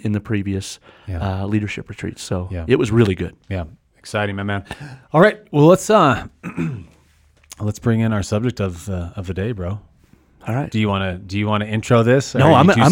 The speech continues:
Speaker 2: scared
Speaker 1: let
Speaker 2: to
Speaker 1: you.
Speaker 2: do
Speaker 1: This
Speaker 2: it?
Speaker 1: is, listen, I, I told you, I, I have some serious P T S D about this subject.
Speaker 2: Yeah.
Speaker 1: And you're, you're gonna have to walk me through it because I, you know, anytime we lose people,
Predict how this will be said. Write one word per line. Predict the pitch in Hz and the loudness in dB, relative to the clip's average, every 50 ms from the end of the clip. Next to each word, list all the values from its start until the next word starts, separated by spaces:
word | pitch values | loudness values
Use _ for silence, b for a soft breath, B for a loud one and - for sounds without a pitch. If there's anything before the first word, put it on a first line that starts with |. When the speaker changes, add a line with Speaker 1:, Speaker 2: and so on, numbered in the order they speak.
| 220 | 8
Speaker 2:
scared | 233 233 220 | 8 8 6
Speaker 1:
let | - | 6
Speaker 2:
to | - - | 6 6
Speaker 1:
you. | 214 | 6
Speaker 2:
do | 185 107 | 6 6
Speaker 1:
This | 156 185 - | 6 4 2
Speaker 2:
it? | - | -2
Speaker 1:
is, | - - | -6 0
listen, | - 156 208 220 - 160 113 | 4 4 4 4 2 -2 -4
I, | 85 127 160 190 - | -2 0 0 -2 0
I | 131 139 139 | 0 0 0
told | - - - 226 185 127 | 2 2 0 0 2 2
you, | 113 | 2
I, | 113 156 - - | 0 0 -2 0
I | 127 135 185 | 0 0 0
have | 202 170 190 190 175 | 0 -2 -2 -2 -4
some | - - 127 110 | -4 -2 -2 -2
serious | 107 - - - - 160 165 170 170 147 135 - | -2 -6 -8 -4 -4 -2 0 2 2 2 0 0
P | - - - 147 147 | -2 -6 -6 -6 -4
T | - - 127 | -2 0 0
S | 117 113 - | 2 0 0
D | - 110 113 | 0 0 2
about | 131 135 139 - - - | 2 2 0 -4 -6 -4
this | - 165 | -6 -6
subject. | - - 160 151 151 170 175 - - B B B B B B | -4 -4 -6 -4 -2 -4 -4 -4 -8 B B B B B B
Speaker 2:
Yeah. | 87 85 82 82 92 - | -8 -6 -6 -6 -6 -6
Speaker 1:
And | - 123 120 117 117 117 | -2 0 2 2 2 2
you're, | 120 127 - - | 2 0 0 0
you're | - 127 117 | 0 0 4
gonna | 113 127 160 165 | 6 6 6 6
have | 139 139 123 - | 6 4 2 0
to | 117 | 2
walk | 110 107 104 - | 2 2 0 0
me | 107 | -4
through | 92 - - 101 90 | -4 0 0 0 0
it | 90 - | 0 -4
because | - 98 - 117 107 98 - - B B B B B B B B B B | -8 -4 0 2 2 2 0 -6 B B B B B B B B B B
I, | - 110 | -4 -4
you | 110 - 117 110 | -2 -2 0 0
know, | 110 104 101 b b b b b b b b b b b _ _ _ _ _ _ | 0 0 -2 b b b b b b b b b b b _ _ _ _ _ _
anytime | - 131 151 175 175 - - - 147 147 147 139 135 123 113 110 | 0 2 2 2 0 -2 -2 -2 0 0 2 2 0 0 -2 -6
we | - 110 113 123 123 120 113 107 107 - - | -6 -2 0 0 2 0 -2 -4 -8 -12 -10
lose | - 107 107 113 131 160 160 - | -4 2 2 4 4 2 0 -4
people, | - 185 208 - 277 269 - _ | -6 -6 -6 -4 -6 -8 -8 _